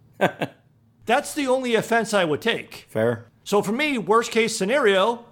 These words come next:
Speaker 2: that wasn't funny.
Speaker 1: But that doesn't mean the guy next to you wasn't offended.
Speaker 2: Exactly, and that's kinda like what Bill Burr says. It's like, not everybody gets offended,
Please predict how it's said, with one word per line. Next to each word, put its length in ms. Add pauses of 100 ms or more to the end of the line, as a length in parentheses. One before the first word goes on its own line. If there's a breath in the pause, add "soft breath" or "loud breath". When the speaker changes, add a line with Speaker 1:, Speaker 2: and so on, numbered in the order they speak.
(420)
Speaker 2:
that 180
wasn't 320
funny. 460 (580)
Speaker 1:
But 100
that 120
doesn't 320
mean 180
the 80
guy 180
next 280
to 100
you 100
wasn't 280
offended. 400 (240)
Speaker 2:
Exactly, 600
and 80
that's 140
kinda 200
like 220
what 180
Bill 180
Burr 240
says. 180
It's 140
like, 220
not 240
everybody 440
gets 240
offended, 680